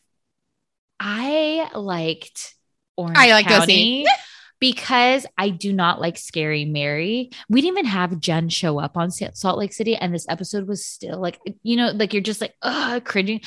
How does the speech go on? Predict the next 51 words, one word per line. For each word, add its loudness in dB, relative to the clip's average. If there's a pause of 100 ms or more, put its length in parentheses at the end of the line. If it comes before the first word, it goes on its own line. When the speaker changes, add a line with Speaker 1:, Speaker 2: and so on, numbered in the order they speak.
(120)
Speaker 1:
And 2
I 6
do -2
not 4
like 0
Scary -2
Mary. 0
Scary -4
Mary -2
needs -4
to -8
get -2
off -6 (120)
the -10
show. -10
She's -8
not -4
ne-, -10
let's 2
just -6
go 0
into -4
Salt -12
Lake. -14 (1040)
Speaker 2:
Okay. 0 (500)
Speaker 1:
Um, 2
so 2
we 0
start 0
off -2
the 0
episode -2
where -8
they're -2
still -2
on 2
the -2
deck 0
in -4
their -4
lederhosen -4 (420)
talking -2
shit -2
on -2
Mary, -2
right? -2
And -6
they 0
finally -2 (340)
are 4
like, 2